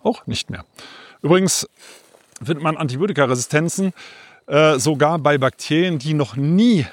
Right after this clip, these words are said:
Kontakt gehabt haben können mit Menschen, also die man in irgendwelchen alten Höhlen zum Beispiel findet oder die im Permafrost auftauen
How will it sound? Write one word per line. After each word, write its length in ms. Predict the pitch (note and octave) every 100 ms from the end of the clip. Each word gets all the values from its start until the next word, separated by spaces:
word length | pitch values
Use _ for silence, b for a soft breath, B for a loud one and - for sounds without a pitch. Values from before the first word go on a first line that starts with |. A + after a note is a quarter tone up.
| -
Kontakt 520 | D3+ C#3 C3 D3+ -
gehabt 340 | A2+ C3 -
haben 260 | C3 A#2 A2
können 480 | - - A3+ F3 C3+ B B B B
mit 220 | B2 -
Menschen, 520 | A2+ C3 - F#3 G#3+ - B B B B B -
also 120 | B2+
die 120 | A#2 C#3
man 120 | B2+
in 60 |
irgendwelchen 400 | A#2+ D3 C3+ A#2
alten 320 | - G2+ A2 G2
Höhlen 260 | A#2+ B2+
zum 140 | - A2+
Beispiel 340 | A2+ G#2+ A2+
findet 400 | - A#2 A#2 A2+
oder 200 | A2+ A#2
die 100 | B2
im 100 | A#2
Permafrost 760 | - C3 C#3+ B2 - C3 -
auftauen 680 | - A#2+ - - A#2+ B2 B2